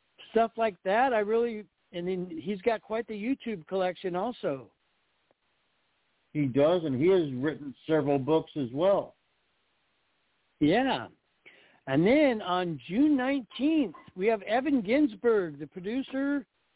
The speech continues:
Speaker 1: of the movie The Wrestler, and also Three hundred fifty Days, and he's written books himself.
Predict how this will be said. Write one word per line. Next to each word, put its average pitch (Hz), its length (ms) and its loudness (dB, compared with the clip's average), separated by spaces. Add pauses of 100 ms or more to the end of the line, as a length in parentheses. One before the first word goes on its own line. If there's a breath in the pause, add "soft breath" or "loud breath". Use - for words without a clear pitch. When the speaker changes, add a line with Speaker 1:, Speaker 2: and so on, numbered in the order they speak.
(280)
Speaker 1:
of 185 140 -2
the 202 120 2
movie 254 640 2 (480)
The 190 100 4
Wrestler, 185 840 0 (320)
and 170 120 -12
also 214 520 0
Three 247 200 0
hundred 247 340 2
fifty 240 320 -2
Days, 180 500 0 (100)
and 156 140 -8
he's 226 260 0
written 208 380 0
books 220 280 -4
himself. 190 640 -4